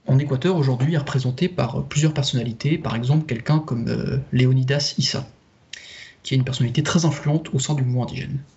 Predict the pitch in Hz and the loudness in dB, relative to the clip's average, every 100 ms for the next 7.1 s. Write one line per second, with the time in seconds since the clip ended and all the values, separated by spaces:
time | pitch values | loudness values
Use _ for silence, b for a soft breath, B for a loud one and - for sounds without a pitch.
0 | _ B B B - 107 - _ _ 147 | _ B B B -4 -4 -6 _ _ 0
1 | 139 175 185 214 - 131 - 190 165 160 | 0 2 2 2 0 0 2 2 0 2
2 | 208 156 143 147 135 135 175 147 127 - | 2 2 2 2 2 2 0 0 0 0
3 | 180 - - - 151 135 165 127 123 139 | -2 -2 -6 -4 0 0 2 2 2 2
4 | 131 113 - - - B B B B B | 0 -4 -6 -8 -14 B B B B B
5 | 135 135 202 220 - 156 185 202 - - | 0 2 4 0 0 2 2 0 -12 -4
6 | 135 165 160 196 - 123 123 135 147 - | 0 0 2 0 0 -2 0 0 0 -4